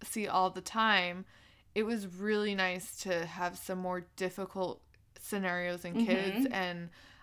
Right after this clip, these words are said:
Speaker 1: uh, to really let the specialists let me dive into those and f-, do my best to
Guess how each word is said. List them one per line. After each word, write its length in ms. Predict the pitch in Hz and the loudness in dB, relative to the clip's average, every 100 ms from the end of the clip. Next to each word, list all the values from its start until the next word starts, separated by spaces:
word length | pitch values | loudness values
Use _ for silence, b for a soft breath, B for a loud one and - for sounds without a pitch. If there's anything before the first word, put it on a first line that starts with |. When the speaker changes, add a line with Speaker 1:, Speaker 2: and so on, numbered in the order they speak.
| - | -6
Speaker 1:
uh, 360 | - 180 185 196 - - - - | 0 2 2 -2 -6 -16 -18 -6
to 140 | 208 | -2
really 240 | 202 208 202 | 0 2 2
let 180 | 185 | 2
the 80 | 180 | 0
specialists 640 | 175 190 180 190 180 170 - | -4 -2 -2 -2 -6 -6 -6
let 160 | 180 | -4
me 140 | 175 180 | -6 -4
dive 360 | 185 180 180 | 2 2 2
into 280 | 185 175 202 | -2 -4 -4
those 440 | 196 214 233 233 - - | -2 0 -2 -4 -8 -4
and 340 | 190 180 175 - - | -4 -4 -8 -14 -20
f-, 240 | - - - - _ - | -20 -20 -20 -20 _ -4
do 180 | 214 208 | 0 2
my 200 | 190 190 | 2 6
best 440 | 190 190 - - | 6 4 0 -8
to 480 | 202 185 175 180 | -4 -2 -2 -2